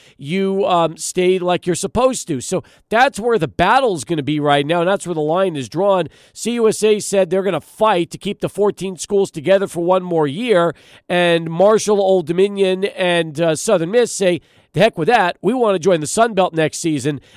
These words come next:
and get a jump on things." So ultimately,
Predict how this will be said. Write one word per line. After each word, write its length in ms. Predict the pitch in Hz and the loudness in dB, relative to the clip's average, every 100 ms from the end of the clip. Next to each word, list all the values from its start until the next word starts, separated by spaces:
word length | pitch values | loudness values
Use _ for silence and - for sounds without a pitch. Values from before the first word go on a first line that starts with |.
| - | -8
and 120 | 165 | -4
get 120 | 175 | -2
a 40 | 147 | 2
jump 260 | 190 196 | 2 2
on 160 | 151 127 | 0 -2
things." 400 | 139 117 120 - _ _ | -4 -8 -8 -14 _ _
So 200 | - 185 | -2 2
ultimately, 640 | 226 233 190 180 160 156 | 2 0 -4 -4 -2 -2